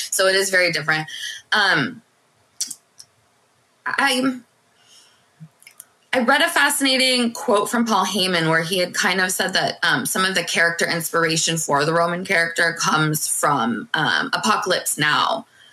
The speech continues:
So it's sort of like, um, Roman is meant to be this almost, like, isolated, um, figurehead who is so powerful, but that ends up kind of driving themselves crazy almost in their own mind.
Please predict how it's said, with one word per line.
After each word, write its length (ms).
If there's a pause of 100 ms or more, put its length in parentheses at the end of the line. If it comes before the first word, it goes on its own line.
(240)
So 200
it's 200
sort 260
of 180
like, 600 (500)
um, 400
Roman 300
is 200
meant 280
to 80
be 440
this 500 (320)
almost, 720
like, 500
isolated, 1160 (420)
um, 480
figurehead 640
who 240
is 280
so 340
powerful, 880
but 260
that 280
ends 240
up 200
kind 180
of 100
driving 440
themselves 560
crazy 480
almost 340
in 100
their 140
own 180
mind. 540